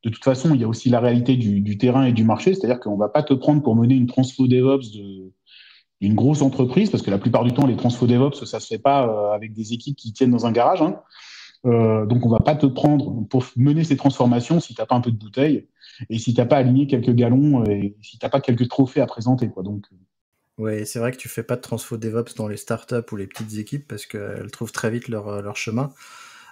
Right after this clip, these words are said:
Speaker 2: Euh, après, les P M E, pourquoi pas ? Euh, c'est peut-être plus facile. Moi, je sais que j'essaie de viser les P M E, justement, les P M E du numérique.
Speaker 1: Euh, ouais, ouais, tout à fait, t'as raison, ouais. Mm, mm.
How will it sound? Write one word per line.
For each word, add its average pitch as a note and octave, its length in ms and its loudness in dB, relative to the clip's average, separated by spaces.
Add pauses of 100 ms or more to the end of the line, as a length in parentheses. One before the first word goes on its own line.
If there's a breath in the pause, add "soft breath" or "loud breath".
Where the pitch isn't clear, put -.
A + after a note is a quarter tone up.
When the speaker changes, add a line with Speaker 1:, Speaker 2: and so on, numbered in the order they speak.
Speaker 2:
Euh, G#2+ 380 -6
après, C3 240 -4
les D#3+ 120 -6
P B2+ 160 -4
M A2+ 200 -2
E, C#3 60 -6
pourquoi A#2+ 340 -8
pas ? C3 220 -8 (200)
Euh, G#2+ 540 -12
c'est - 240 -16
peut-être - 180 -14
plus - 140 -16
facile. A#2 320 -8
Moi, A2+ 120 -6
je A2 220 -12
sais - 340 -12
que A#2 60 -6
j'essaie A2 280 -10
de G#2+ 100 -10
viser G#2+ 260 -8
les A#2 120 -8
P A2+ 160 -8
M G#2+ 180 -6
E, A2+ 160 -8
justement, G#2+ 360 -14
les A2 120 -12
P - 140 -12
M G#2 120 -10
E G#2 60 -12
du A2+ 140 -16
numérique. G#2 460 -16 (1600 loud breath)
Speaker 1:
Euh, B2+ 100 4
ouais, D3 120 4
ouais, F#3+ 140 2
tout F#3 140 -2
à C3 80 2
fait, E3 160 0
t'as G#2+ 80 0
raison, B2+ 220 2
ouais. G#2 220 -2
Mm, A2+ 220 -4
mm. A2+ 60 -2